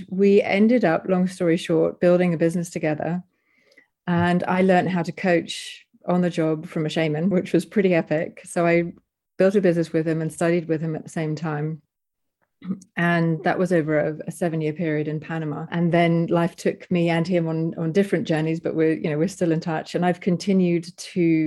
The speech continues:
you know, study anything and everything from hypnotherapy to N L P to shamanic teachings to energy healing, various different types, leadership coaching, all sorts of things. And so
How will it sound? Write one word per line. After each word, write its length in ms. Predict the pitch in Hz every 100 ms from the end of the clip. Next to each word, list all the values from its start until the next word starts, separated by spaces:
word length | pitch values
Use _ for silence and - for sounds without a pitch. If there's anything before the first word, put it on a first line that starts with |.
| 156 -
you 240 | 165 - 170
know, 1080 | 151 156 - - - _ _ _ - 196 - _ _ _ _ - 143 -
study 760 | - - 202 175 165 156 156 - _ _ _ _ _ -
anything 400 | 220 214 196 180
and 80 | 180
everything 360 | 175 170 160
from 180 | 156 165
hypnotherapy 640 | 170 156 160 151 151 156
to 120 | 156 151
N 60 |
L 200 | 151 147
P 560 | - - 160 147 151 151
to 500 | - - 156 151 151 151
shamanic 500 | - 151 139 - -
teachings 720 | 170 - - 165 160 156 -
to 440 | - 160 156 156
energy 340 | - 185 175 165
healing, 580 | 170 175 165 160 160 156
various 360 | 156 156 156
different 420 | - 156 160 151
types, 680 | - - 156 160 - - - -
leadership 600 | 170 180 165 - 165 -
coaching, 680 | 170 156 - 160 151 160 156
all 160 | 170 156
sorts 280 | - -
of 120 | 160 147
things. 260 | 147 147
And 100 | 156
so 360 | 151 175 165